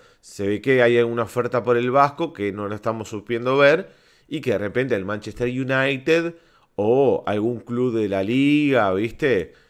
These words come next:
Eh, eh, a ver, el mercado holandés también, algún, Turquía.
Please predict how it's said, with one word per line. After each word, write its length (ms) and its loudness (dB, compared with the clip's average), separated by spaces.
Eh, 500 -4
eh, 220 -6
a 100 -4
ver, 180 2
el 140 -2
mercado 360 -4
holandés 720 0
también, 680 -2
algún, 560 -8
Turquía. 840 -4